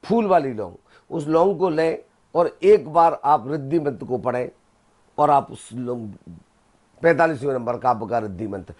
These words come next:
और उस पानी में छोड़ दें। फिर दूसरी बार पढ़ें, दूसरी बार छोड़ दें।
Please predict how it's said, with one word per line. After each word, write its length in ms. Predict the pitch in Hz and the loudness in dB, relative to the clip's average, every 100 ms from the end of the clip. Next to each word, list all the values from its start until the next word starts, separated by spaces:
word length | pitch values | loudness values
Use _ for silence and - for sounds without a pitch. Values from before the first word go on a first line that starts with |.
| _ - | _ -2
और 200 | 151 196 | 2 4
उस 360 | - 175 - _ | 2 -6 -8 _
पानी 240 | 139 147 143 | -6 -4 -2
में 120 | 143 | -4
छोड़ 260 | - 104 95 | -6 -12 -12
दें। 140 | 90 - _ _ - _ - | -14 -18 _ _ -20 _ -4
फिर 80 | 175 | -4
दूसरी 500 | 131 175 180 160 226 | -2 -2 -2 0 4
बार 220 | 214 208 | 6 6
पढ़ें, 360 | 143 226 220 - 131 | 4 2 2 -2 -6
दूसरी 340 | 165 120 175 | -6 -4 0
बार 160 | 160 143 | 0 0
छोड़ 260 | - 120 | -4 -8
दें। 160 | 101 | -6